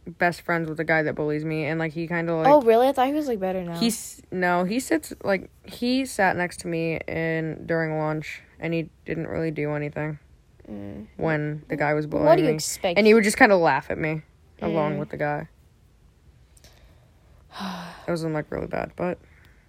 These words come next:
Speaker 2: Yeah, like, oh, that's weird. I remember I got, like,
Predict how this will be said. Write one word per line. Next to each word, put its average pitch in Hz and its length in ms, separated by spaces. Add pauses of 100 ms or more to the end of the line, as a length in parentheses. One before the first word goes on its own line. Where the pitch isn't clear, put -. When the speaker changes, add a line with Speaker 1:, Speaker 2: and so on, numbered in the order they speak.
(1040)
Speaker 2:
Yeah, 190 400
like, 190 140 (680)
oh, 170 320 (540)
that's - 360 (400)
weird. 180 360 (480)
I 226 80
remember 311 300
I 330 60
got, 349 120
like, 339 220